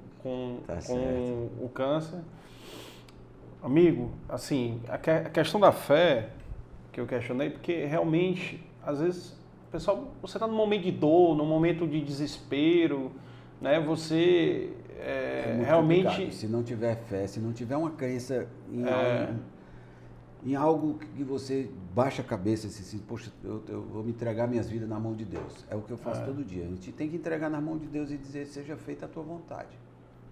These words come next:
Speaker 1: É.
Speaker 2: Ele
Speaker 1: Cara,
Speaker 2: tem que fazer a vontade de Deus na minha vida, na sua, na de qualquer
Speaker 1: eu
Speaker 2: pessoa, na da minha filha. A gente tem que entregar.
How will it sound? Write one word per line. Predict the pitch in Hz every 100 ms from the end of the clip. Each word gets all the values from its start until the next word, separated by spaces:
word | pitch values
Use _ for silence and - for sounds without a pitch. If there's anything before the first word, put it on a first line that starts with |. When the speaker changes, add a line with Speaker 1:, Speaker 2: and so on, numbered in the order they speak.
| -
Speaker 1:
É. | 123 - - - - -
Speaker 2:
Ele | 123
Speaker 1:
Cara, | 147 156
Speaker 2:
tem | 143
que | -
fazer | 160 147 156
a |
vontade | 151 160 151 156 147
de |
Deus | 104 131 135
na | 131
minha | 123 110
vida, | 80 120 107
na | 95 92
sua, | - - 120 104
na | 107
de | 107
qualquer | 110 131 127
Speaker 1:
eu |
Speaker 2:
pessoa, | 120 107 117
na | 113
da | 104
minha | 104 87
filha. | - 98 110 110 - - - - - -
A |
gente | - - -
tem | -
que | -
entregar. | - 123 120 80 -